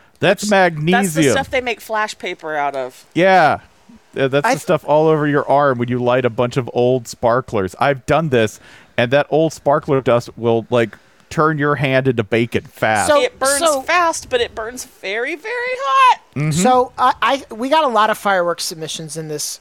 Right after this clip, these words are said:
Speaker 3: in this call. I,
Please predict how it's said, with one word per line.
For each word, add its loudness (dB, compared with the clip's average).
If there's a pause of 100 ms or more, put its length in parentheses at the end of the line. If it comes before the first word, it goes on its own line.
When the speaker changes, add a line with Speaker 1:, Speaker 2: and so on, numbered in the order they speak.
Speaker 3:
in -12
this -10 (300)
call. -4 (680)
I, 0